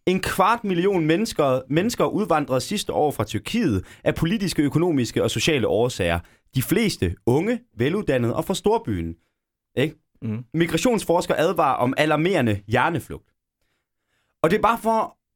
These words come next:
Speaker 1: os, og igen at cementere den her pointe hjem, måske også i forhold til humaniora. De her mennesker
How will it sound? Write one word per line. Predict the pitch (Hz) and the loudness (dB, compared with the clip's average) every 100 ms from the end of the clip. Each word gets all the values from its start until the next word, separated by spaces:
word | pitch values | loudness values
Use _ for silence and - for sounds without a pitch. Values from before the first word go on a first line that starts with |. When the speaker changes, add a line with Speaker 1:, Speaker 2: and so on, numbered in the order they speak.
| - | -10
Speaker 1:
os, | 147 - | -8 -4
og | 151 | -2
igen | 156 160 208 | 2 2 0
at | 185 | 0
cementere | - 135 160 | -2 -2 0
den | 165 | 0
her | 165 | 0
pointe | 147 185 180 | 2 2 2
hjem, | 165 | 2
måske | 151 139 175 160 | 2 0 0 0
også | 147 | 0
i | |
forhold | 151 151 | 0 2
til | |
humaniora. | 139 131 127 190 - - _ _ _ | 2 2 2 2 0 -4 _ _ _
De | 233 | 0
her | 247 220 | 2 2
mennesker | 151 151 220 - | 2 2 0 -4